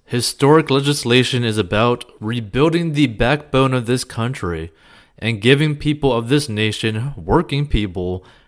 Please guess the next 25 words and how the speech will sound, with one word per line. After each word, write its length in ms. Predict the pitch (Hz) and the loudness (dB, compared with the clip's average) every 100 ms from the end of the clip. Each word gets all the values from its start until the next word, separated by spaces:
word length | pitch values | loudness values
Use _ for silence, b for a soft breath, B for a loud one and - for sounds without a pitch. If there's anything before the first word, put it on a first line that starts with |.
| b | b
middle-class 760 | 92 110 147 147 - 127 127 - | -4 2 2 2 2 2 2 -2
folks, 560 | - 113 110 - - - _ _ | 0 2 2 -2 -14 -16 _ _
people 320 | 160 170 156 | -6 -4 -2
that 340 | 131 127 104 82 | 2 2 0 0
built 240 | 147 - | -2 0
the 80 | 160 | -6
country, 640 | 147 131 127 123 123 123 - b b | -4 -4 -2 0 0 0 -6 b b
a 160 | - 107 | -4 -4
fighting 480 | - 90 90 87 87 | -2 -4 -4 -4 -8
chance," 600 | - 135 123 117 - - b b b b | -4 -2 -2 -4 -10 -18 b b b b
Biden 320 | 95 90 87 | -4 -4 -6
said 420 | 85 - 151 147 143 | -6 0 2 2 0
before 400 | 135 - 156 151 | -4 -2 -2 0
signing 340 | 147 131 131 | 0 -2 0
the 80 | 127 | -2
bill 340 | 101 107 104 | 0 0 0
from 200 | - 104 | -2 -6
the 140 | 98 92 | -6 -6
Oval 340 | 90 85 85 | -6 -6 -6
Office 480 | 104 117 - 120 107 | 0 0 2 -2 -4
as 240 | - 110 98 | -4 -6 -6
Vice 320 | 101 104 - | -4 -4 -6
President 480 | - 117 113 110 113 | -8 -6 -6 -8 -10
Kamala 400 | 92 87 87 85 | -10 -8 -8 -6
Harris 520 | 151 160 160 151 | 0 2 2 -2